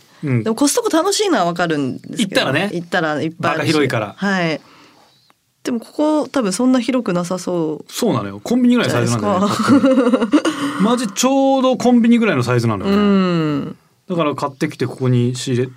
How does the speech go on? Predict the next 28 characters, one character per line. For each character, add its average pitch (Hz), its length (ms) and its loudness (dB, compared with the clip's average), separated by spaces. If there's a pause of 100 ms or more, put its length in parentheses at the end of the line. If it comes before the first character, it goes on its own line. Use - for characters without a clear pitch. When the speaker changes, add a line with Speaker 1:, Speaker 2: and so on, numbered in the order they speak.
(220)
Speaker 1:
た 120 120 -8
も 117 120 -2
の 170 100 0
を 127 40 -2
並 110 260 -4
べ 107 100 -6
て 131 100 -4
る 131 40 -2
っ - 40 -6
て 127 60 -18
こ - 60 -20
と - 60 -18
で 95 60 -18
し 101 60 -18
ょ？ 117 180 -20 (640)
Speaker 2:
う - 20 -2
ん。 190 80 2
Speaker 1:
で、 - 80 2
二 127 140 4
割、 120 520 0 (640)
二 151 120 0
割 143 160 0
高 147 180 -2
く 123 60 -10
て 117 80 -8
も。 143 100 -4
で、 135 160 -2
静 - 300 -2